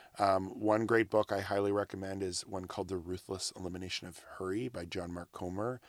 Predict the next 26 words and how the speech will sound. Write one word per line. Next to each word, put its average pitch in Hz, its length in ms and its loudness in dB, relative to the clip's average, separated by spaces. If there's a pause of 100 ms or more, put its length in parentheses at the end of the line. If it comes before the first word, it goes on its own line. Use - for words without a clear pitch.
(280)
That 92 160 0
has 95 100 0
been 98 140 -4
a 95 60 -2
gift 92 260 -4
to - 80 -8
me, 92 120 -2
and 92 120 -2
that's 92 180 -2
actually, 92 480 -4 (240)
especially 113 380 0
in 127 40 -4
this 110 140 0
covid 101 340 0
season, 104 320 -2
allowed 92 300 -4
me 90 220 -6
to 92 180 -6
experiment 90 800 -6
with 87 360 -4 (480)
some 90 240 -2
fun, 98 500 -2 (180)
beautiful 95 380 -2
practices 92 680 -2
like 92 180 -2
Sabbath, 92 580 0